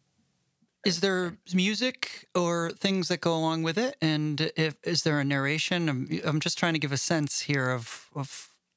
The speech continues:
who, who participated. Was it more than just, uh, filmmakers? Was there musicians? Was there a speaker? Was there any of that kind of stuff?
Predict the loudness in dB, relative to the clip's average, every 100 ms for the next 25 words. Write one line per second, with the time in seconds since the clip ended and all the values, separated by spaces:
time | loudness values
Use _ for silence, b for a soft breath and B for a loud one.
0 | -2 0 2 0 -2 -6 -2 0 0 0
1 | 0 0 0 0 0 0 0 0 0 0
2 | 2 0 0 0 0 0 0 -2 -4 -6
3 | -10 _ _ _ _ _ -8 -4 -4 -6
4 | -2 0 0 0 0 -2 -2 -4 -2 0
5 | 0 0 -2 -2 -2 -2 -4 -4 -6 -2
6 | -2 0 0 -2 -2 -4 0 -2 -2 -4
7 | -4 -4 -4 -4 -2 -2 -4 -4 -4 -4
8 | -8